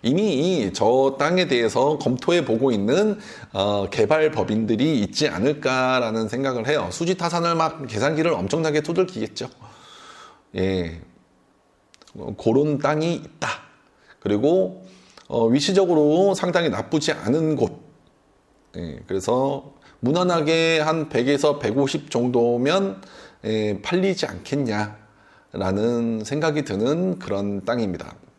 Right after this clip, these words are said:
그래서, 어, 여력이 있으신 분들 한번, 예, 뛰어들어 보시는 것도 나쁘지 않지 않겠냐라는 생각을 해봅니다. 자, 그러면 다음에 또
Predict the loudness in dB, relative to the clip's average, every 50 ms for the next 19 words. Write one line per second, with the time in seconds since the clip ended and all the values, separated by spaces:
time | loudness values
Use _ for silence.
0 | _ -14 -6 -2 0 0 0 0 -4 -10 -18 -20 -20 -20 -20 -20 -20 -20 -20 -20
1 | -20 -20 -20 _ _ 0 2 4 4 4 4 4 4 4 4 4 4 4 4 4
2 | 4 4 2 2 2 2 0 -2 -6 -10 -12 -14 -14 -14 -14 -12 0 2 2 4
3 | 4 4 2 2 2 2 2 2 2 2 2 2 4 4 4 6 6 4 4 2
4 | -2 -8 -14 -18 -20 -20 _ _ _ _ -16 -8 -4 -4 0 2 2 2 2 2
5 | 0 -2 -4 -8 -12 -16 -12 -8 -4 -4 -2 -2 -2 -4 -6 -8 -10 -16 -20 -20
6 | _ _ _ _ _ -20 _ _ _ _ -2 2 2 2 2 2 2 2 2 2
7 | -2 -4 -4 -2 -2 -2 -2 -2 -4 -2 0 2 2 4 4 2 2 -2 -6 -10
8 | -10 -10 -8 -8 -8 -10 -10 -10 -12 -12 -12 -12 -12 -8 -6 -6 -6 -6 -6 -8
9 | -10 -10 -10 -10 -10 -10 -12 -10 -10 -8 -6 -4 -4 -4 -4 -4 -4 -4 -4 -4
10 | -6 -6 -8 -8 -8 -10 -12 -18 -20 _ _ -20 -20 -20 -20 -20 -20 -6 _ 0
11 | 2 4 4 2 4 4 4 4 2 2 0 -2 -6 -10 -14 -20 -20 _ _ _
12 | _ _ _ _ _ _ _ _ _ _ _ _ -20 -20 _ -20 -18 -14 -14 -14
13 | -16 -14 -6 -2 0 0 2 0 0 2 2 4 4 4 4 2 2 -2